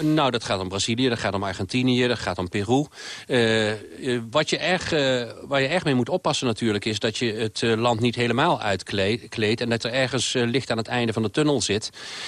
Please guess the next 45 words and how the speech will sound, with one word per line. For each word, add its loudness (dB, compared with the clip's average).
Eh, 2
eh, 2
zodat 2
ook -2
er -2
weer 2
vertrouwen 2
ontstaat, -2
eh, -2
bij, 0
eh, -4
consumenten 0
en, 0
eh, -4
bij 0
anderen... 2
om 2
in 2
het 0
land, 0
eh, 2
te -2
investeren 0
of 0
om 0
spullen 2
te -4
kopen. -2
Dus 2
ja, 0
ik, -6
eh, -4
de, 2
de 2
recepten -2
van 2
het 0
In-, -2
Internationaal 0
Monetair 0
Fonds 0
in 2
de 2
jaren 0
tachtig, -2